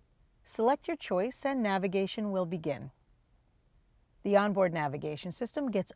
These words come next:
automatic map updates every three months for streets, addresses, points of interest, and new route construction.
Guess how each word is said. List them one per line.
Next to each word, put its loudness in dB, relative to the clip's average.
automatic 4
map -4
updates -2
every 2
three -2
months -4
for -2
streets, -4
addresses, 2
points 2
of 2
interest, -2
and 6
new 6
route 4
construction. -6